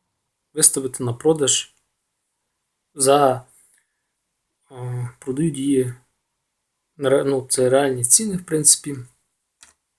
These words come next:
за сімдесят-дев'яносто гривень за кілограм. Тобто без мостів до дев'яносто гривень,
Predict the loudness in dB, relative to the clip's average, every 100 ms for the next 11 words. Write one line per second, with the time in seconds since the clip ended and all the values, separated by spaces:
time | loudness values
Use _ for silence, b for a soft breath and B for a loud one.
0 | _ -4 4 6 6 4 2 2 2 2
1 | -2 -2 0 2 0 0 -2 -2 -2 -6
2 | -10 -16 -16 -16 -16 -18 _ _ _ _
3 | -16 -2 -2 0 2 4 4 2 0 _
4 | _ _ _ _ _ _ _ _ _ _
5 | _ _ _ _ _ _ _ _ _ _
6 | _ _ _ _ _ _ _ _ _ _
7 | _ _ _ _ _ _ _ _ _ _
8 | _ _ _ 2 4 6 4 4 4 4
9 | 6 6 4